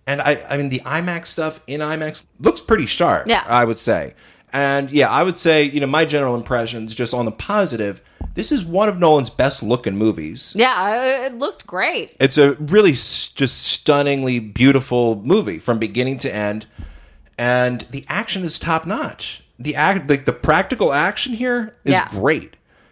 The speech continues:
Speaker 1: And the score is pretty great. I mean, this is
Speaker 2: Score's
Speaker 1: kind of
Speaker 2: loud.
Speaker 1: Well, the whole movie is loud.
Speaker 2: It's like, whoa.
Speaker 1: A lot of
Speaker 2: I
Speaker 1: people
Speaker 2: mean
Speaker 1: complain they couldn't hear the dialogue.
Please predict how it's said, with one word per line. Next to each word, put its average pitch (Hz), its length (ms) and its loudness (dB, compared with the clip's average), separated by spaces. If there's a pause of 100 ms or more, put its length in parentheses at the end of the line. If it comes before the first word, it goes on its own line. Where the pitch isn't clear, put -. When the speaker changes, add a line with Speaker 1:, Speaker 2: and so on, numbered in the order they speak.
(240)
Speaker 1:
And 135 260 -6
the 120 180 -8
score 160 640 0 (480)
is 202 140 0
pretty 226 300 0
great. 226 460 4
I 147 80 0
mean, 151 120 2
this 160 160 0
is 165 100 -2
Speaker 2:
Score's 160 220 4
Speaker 1:
kind 269 140 2
of 233 60 -2
Speaker 2:
loud. 175 460 0 (800)
Speaker 1:
Well, 143 100 0
the 139 60 2
whole 180 100 8
movie 151 340 6
is 87 140 -8
loud. 107 300 2
Speaker 2:
It's - 80 -8
like, 175 260 -2
whoa. 170 600 -4
Speaker 1:
A 113 80 -4
lot 190 160 6
of 285 60 0
Speaker 2:
I - 20 0
Speaker 1:
people 185 180 4
Speaker 2:
mean 180 60 -4
Speaker 1:
complain 139 320 0
they 127 100 -2
couldn't 131 240 -6
hear 120 140 -2
the 107 80 0
dialogue. 87 680 0